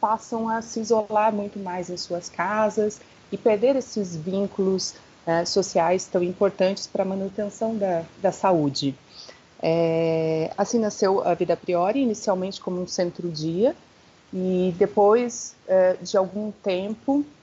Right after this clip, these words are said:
é, surgiu a oportunidade de nos mudarmos, mudarmos o nosso espaço para dentro de uma escola montessoriana, é, a escola, é,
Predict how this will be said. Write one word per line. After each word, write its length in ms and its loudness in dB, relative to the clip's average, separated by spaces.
é, 480 -2
surgiu 560 2
a 40 8
oportunidade 880 2
de 420 -4
nos 240 -4
mudarmos, 580 2
mudarmos 600 0
o 40 -4
nosso 360 -2
espaço 600 -4
para 160 2
dentro 340 -4
de 80 -4
uma 140 2
escola 420 2
montessoriana, 960 0
é, 540 -4
a 40 -4
escola, 720 2
é, 380 0